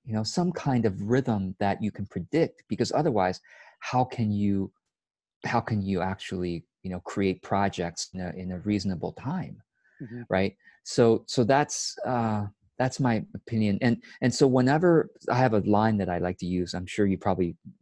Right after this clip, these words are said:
Speaker 1: recognize this, strict about showing up,
Speaker 2: Yeah.
Speaker 1: but lenient about the results, and then gentle about refocusing. So, so what I mean is,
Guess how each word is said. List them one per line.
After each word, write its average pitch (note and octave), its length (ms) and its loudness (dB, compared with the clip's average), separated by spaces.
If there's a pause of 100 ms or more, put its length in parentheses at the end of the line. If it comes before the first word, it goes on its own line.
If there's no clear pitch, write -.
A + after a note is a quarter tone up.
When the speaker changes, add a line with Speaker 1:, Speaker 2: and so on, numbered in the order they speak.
(140)
Speaker 1:
recognize F#2+ 480 -2
this, F2 160 -12 (540)
strict - 460 2
about G#2 260 0
showing G#2 400 0
up, A2 160 -4 (500)
Speaker 2:
Yeah. A#2+ 160 0
Speaker 1:
but G#2+ 120 2
lenient G#2+ 460 2
about F#2+ 300 -2
the F#2 60 -8
results, - 580 -4 (580)
and A2 220 4
then G#2+ 180 4
gentle A2+ 840 0 (160)
about F#2+ 360 -2
refocusing. G2+ 840 -4
So, G#2 340 0 (340)
so A2 200 2
what B2+ 160 4
I C#3+ 80 4
mean A#2+ 360 0
is, G2+ 440 -4